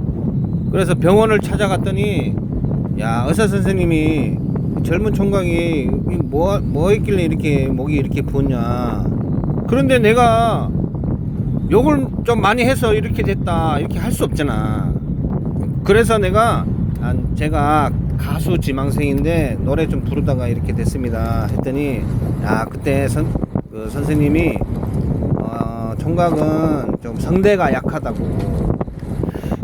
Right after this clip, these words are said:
그렇게 치료받고 그 욕방을 그만뒀냐?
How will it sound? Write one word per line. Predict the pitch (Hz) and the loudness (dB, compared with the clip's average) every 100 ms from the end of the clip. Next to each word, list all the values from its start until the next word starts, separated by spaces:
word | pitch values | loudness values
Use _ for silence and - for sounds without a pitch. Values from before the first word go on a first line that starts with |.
| - | 0
그렇게 | 202 233 214 | 2 2 0
치료받고 | 196 - 247 214 208 - 208 175 180 160 127 - - 123 - - - - - - | 0 2 2 2 2 0 0 0 2 0 0 -2 -2 -2 -4 -4 -6 -8 -4 -4
그 | 151 | 0
욕방을 | 160 - 233 214 165 | 0 2 2 2 2
그만뒀냐? | 147 190 190 202 185 143 139 - | 2 0 2 2 0 0 -2 -2